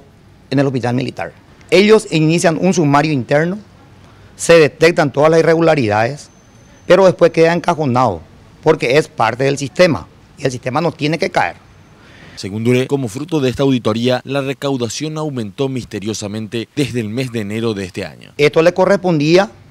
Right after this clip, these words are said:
Speaker 1: al presidente de la Suprema Corte de Justicia Militar, no a Edgar Duré.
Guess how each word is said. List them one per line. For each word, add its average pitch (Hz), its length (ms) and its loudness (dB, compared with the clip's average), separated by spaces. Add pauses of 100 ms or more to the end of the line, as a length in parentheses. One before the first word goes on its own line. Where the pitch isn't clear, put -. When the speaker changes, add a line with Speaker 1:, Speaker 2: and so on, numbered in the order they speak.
(320)
Speaker 1:
al 180 100 0
presidente 170 540 0
de 180 80 6
la 180 80 2
Suprema 196 720 -2 (140)
Corte 190 480 2
de 156 80 0
Justicia 135 420 -10
Militar, 123 420 -10 (420)
no 226 200 0
a 170 220 2
Edgar 131 320 0
Duré. 95 340 -8